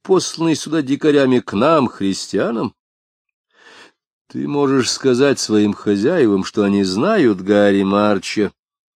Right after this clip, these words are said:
Это доказывает, что они не дураки. Да и он тоже». «Он достаточно человек, чтобы рассуждать по-человечески, и потому понимает, как безумно сражаться в одиночку против целого племени.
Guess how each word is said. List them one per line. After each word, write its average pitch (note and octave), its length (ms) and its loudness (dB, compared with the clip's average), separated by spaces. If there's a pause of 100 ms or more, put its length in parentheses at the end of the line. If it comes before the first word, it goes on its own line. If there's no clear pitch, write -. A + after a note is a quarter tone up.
(320)
Это G#2+ 420 0
доказывает, A#2+ 640 0
что - 220 -2
они B2 180 2
не A#2+ 180 4
дураки. A#2+ 640 0 (640)
Да C3+ 300 -6
и A2 140 4
он G2 220 0
тоже». F#2 320 -4 (2500)
«Он G#2+ 200 -4
достаточно C3 840 2
человек, C#3+ 540 4
чтобы C#3 260 -2
рассуждать C3+ 640 0
по-человечески, C3 880 0 (1000)
и - 60 -6
потому F3 320 0
понимает, A3+ 640 0
как G2 200 -2
безумно C3+ 480 2
сражаться F#3+ 580 0
в F#3 60 4
одиночку F#3 500 2
против D#3+ 320 0
целого B2 420 0
племени. G#2 440 -6